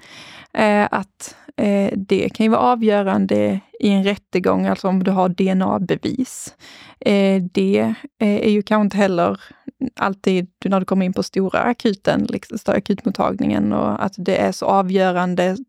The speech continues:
bevismaterial som vi gör under undersökningar av fångar,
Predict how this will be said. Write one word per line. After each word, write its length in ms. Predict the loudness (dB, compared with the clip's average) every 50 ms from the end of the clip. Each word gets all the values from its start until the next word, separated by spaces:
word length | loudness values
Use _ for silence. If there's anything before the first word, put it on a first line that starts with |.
| _ _ -10
bevismaterial 1300 | -8 -4 -2 -2 0 2 2 2 2 -2 -4 -4 -2 -2 -2 -2 -6 _ -8 -4 -2 0 0 0 0 -2
som 220 | -2 -2 0 2 2
vi 60 | 2
gör 360 | 2 2 2 2 0 0 0
under 200 | 0 0 0 0
undersökningar 760 | 0 0 0 0 -2 -4 -4 -4 -4 -4 -2 -2 -2 -2 -2
av 40 | -2
fångar, 440 | -2 0 0 0 0 -2 -6 -10